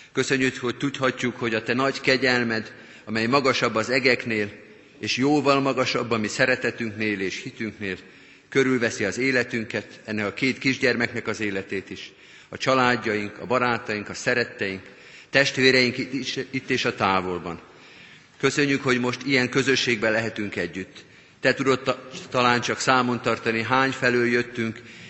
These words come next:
és hány felől hozzuk a te szeretetedet és kegyelmedet, annak tapasztalatát és bizonyosságát. Legyen ez most egy gyülekezet,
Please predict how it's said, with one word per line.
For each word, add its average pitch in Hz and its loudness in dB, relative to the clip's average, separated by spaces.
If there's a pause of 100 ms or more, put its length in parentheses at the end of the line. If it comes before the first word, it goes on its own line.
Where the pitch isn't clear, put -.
és - -4
hány 139 4
felől 123 4
hozzuk 131 -2 (400)
a 110 -6
te 113 -6
szeretetedet 123 2
és 110 0
kegyelmedet, 110 0
annak 107 -4
tapasztalatát 110 -2
és 95 -2
bizonyosságát. 87 -6 (500)
Legyen 113 0
ez 110 0
most 98 -6
egy 120 -2
gyülekezet, 131 0